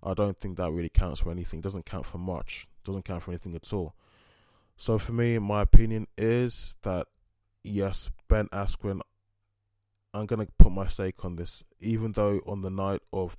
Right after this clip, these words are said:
April seventeenth, then on the following morning, April eighteenth, it could turn out that I could be wrong. And if anyone's gonna go by what I'm saying,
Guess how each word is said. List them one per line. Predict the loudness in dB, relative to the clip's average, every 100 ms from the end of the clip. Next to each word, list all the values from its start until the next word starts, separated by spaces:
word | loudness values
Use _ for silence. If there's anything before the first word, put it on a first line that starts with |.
| -10
April | -2 2 2
seventeenth, | 0 -10 -10 -10 -8
then | -8 -10
on | -10
the | -10
following | -6 -4 -4
morning, | -4 -4 -4 -8 -10
April | -10 -4 -4 -4
eighteenth, | -6 -6 -10 -10 -12 -18 _ _ _
it | -12
could | -12
turn | -6 -4 -4
out | -6
that | -8
I | -10
could | -4 -2
be | -2
wrong. | -4 -4 -6 -12 _ _ _ _ -14
And | -10 -10 -10
if | -8
anyone's | -6 -6 -6
gonna | -8 -8
go | -8
by | -4 -4
what | -2 -6 -6
I'm | -8 -8
saying, | -10 -10 -10